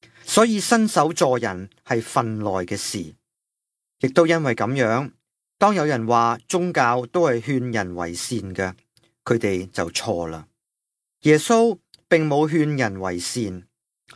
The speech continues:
佢知道人根本係冇善嘅，佢要拯救人類，然後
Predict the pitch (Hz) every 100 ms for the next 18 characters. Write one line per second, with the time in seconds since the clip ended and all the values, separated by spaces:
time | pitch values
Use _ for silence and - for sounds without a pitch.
0 | - 139 131 165 135 123 120 - 127 113
1 | 117 170 160 104 113 131 - 123 107 95
2 | 98 107 - 95 87 85 82 85 _ _
3 | _ _ _ _ - 151 147 143 - 117
4 | 135 151 120 110 95 85 90 90 90 -
5 | _ _ _ 151 156 165 156 156